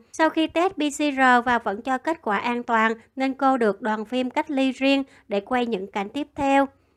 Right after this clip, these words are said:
Ngay khi trở lại đoàn phim, Thúy Diễm phải hóa thân thành một bà bầu để quay các phân cảnh trong phim. Bà xã Lương Thế Thành chia sẻ, sau khi test P C R an toàn thì Diễm Diễm đã bị đoàn phim mang đi cách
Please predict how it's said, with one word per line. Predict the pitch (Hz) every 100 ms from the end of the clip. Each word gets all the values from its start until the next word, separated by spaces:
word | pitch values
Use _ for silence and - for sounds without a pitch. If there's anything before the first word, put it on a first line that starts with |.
| _ _
Ngay | 339 349
khi | 339 330
trở | 240 233
lại | 233 202
đoàn | 233 226
phim, | - 285 294
Thúy | 277 381
Diễm | 330 190 226
phải | 214
hóa | 240 285
thân | 330 302 302 285
thành | 262 214
một | 202 190
bà | 226
bầu | 214 226 226 220
để | 202
quay | 196 247 240
các | 254 302
phân | 285 240
cảnh | 233 185 202
trong | 254 247
phim. | - 254 262 - - -
Bà | 262
xã | - 214
Lương | 254 277
Thế | 269 339
Thành | 320 226
chia | 214 247
sẻ, | 233 202 214 311 330 _
sau | - 311
khi | 320 302
test | - 359
P | 381
C | 285 269 285 262
R | 247 240
an | 247 247
toàn | 226 220 220 208 _
thì | 269 240 208
Diễm | 202 240
Diễm | 202 196 233
đã | 208
bị | 220 196
đoàn | 220 220 220
phim | 254 254 247
mang | 247 254
đi | 247
cách | -